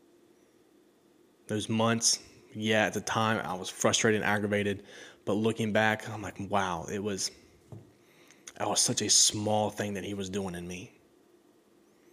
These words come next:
And he taught me a lot. So I just wanna encourage you today that if you find yourself in a position where you're waiting on something next,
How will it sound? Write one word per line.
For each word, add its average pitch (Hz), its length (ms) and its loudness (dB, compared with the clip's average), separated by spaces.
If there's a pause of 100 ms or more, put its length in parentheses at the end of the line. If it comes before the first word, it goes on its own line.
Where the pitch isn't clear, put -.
(180)
And 107 100 -2
he 120 100 4
taught 120 300 4
me 123 120 0
a 107 80 2
lot. 98 520 -2 (3750)
So 123 100 0
I - 20 4
just 113 100 6
wanna 117 100 4
encourage 127 420 6
you 120 60 6
today 101 600 0 (960)
that 110 100 0
if 104 80 -2
you 110 80 0
find 156 340 6
yourself 147 360 6
in 127 60 4
a 113 40 4
position 110 480 2
where 107 100 2
you're 101 120 2
waiting 120 340 4
on 123 100 4
something 113 460 2
next, 104 440 0